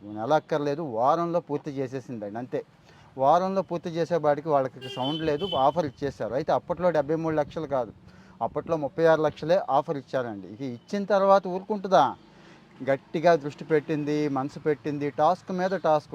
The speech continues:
టాస్క్ మీద టాస్క్, ఏది ఓ పక్కన చదువుకుంటూనే టాస్క్ మీద టాస్క్ పూర్తి చేసేసింది. ఇప్పుడు డెబ్బై మూడు లక్షల ప్యాకేజీ ఎక్కడ? హెడ్ క్వార్టర్స్‌లో, యుఎస్లోనండి. అక్కడ రోల్స్ రాయిస్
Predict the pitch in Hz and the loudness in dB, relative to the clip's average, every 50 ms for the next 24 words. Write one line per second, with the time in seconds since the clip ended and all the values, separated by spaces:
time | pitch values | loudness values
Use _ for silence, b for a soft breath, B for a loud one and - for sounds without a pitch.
0 | 117 - 143 156 175 - - 202 185 180 180 180 180 151 147 139 131 - - 135 | -2 0 2 2 2 0 -4 -6 -2 -2 -2 -2 0 0 0 0 0 -2 -6 -2
1 | 127 147 170 185 202 196 185 147 123 127 120 113 - 165 165 160 151 123 135 156 | -2 -2 0 0 0 0 0 0 0 -2 -4 -4 -4 -8 -6 -4 -4 -4 -4 -6
2 | 156 175 175 156 175 175 170 165 147 127 113 101 - - 120 131 151 - _ - | -6 -8 -8 -6 -6 -4 -4 -2 -4 -4 -6 -8 -6 -4 -4 -2 -4 -4 _ -8
3 | 156 143 147 156 156 147 - 139 139 135 - - 143 - 131 135 - - 139 127 | -6 -4 -4 -4 -4 -4 -2 -2 -4 -4 -6 -12 -14 -10 -10 -10 -10 -10 -8 -6
4 | 135 131 - 147 135 - - 131 123 131 139 123 120 123 - - 180 190 208 190 | -6 -6 -4 -6 -8 -6 -10 -10 -8 -8 -10 -10 -12 -12 -8 -6 -6 -6 -6 -8
5 | _ b b b b b b b b b 104 101 110 113 117 131 170 170 165 151 | _ b b b b b b b b b -10 -8 -8 -8 -6 -4 -4 -2 -2 -2
6 | 143 139 135 123 117 - - 127 113 101 - - 110 117 135 139 - 165 156 151 | -2 -2 -2 -2 -4 -4 -8 -8 -8 -8 -4 -2 0 0 0 0 0 0 0 0
7 | 143 165 190 175 131 135 - - 175 185 208 233 247 - _ - 127 123 - - | -2 -6 -6 -4 -2 -2 0 2 2 2 2 0 -2 -6 _ -8 -8 -8 -4 0
8 | - 156 147 151 127 - - 131 120 - - _ _ _ - 131 151 190 185 - | 2 2 2 0 -6 -12 -14 -14 -14 -14 -14 _ _ _ -10 -6 -6 -6 -6 -6
9 | 190 139 107 95 82 76 - _ _ _ _ _ b b b b - - - - | -10 -12 -10 -12 -14 -18 -20 _ _ _ _ _ b b b b -20 -20 -20 -20
10 | - - 107 107 - - 160 160 143 135 135 151 151 - 160 147 139 139 131 - | -18 -18 -18 -10 -6 -4 -2 -2 0 0 -2 -2 -4 -2 0 2 2 2 0 -4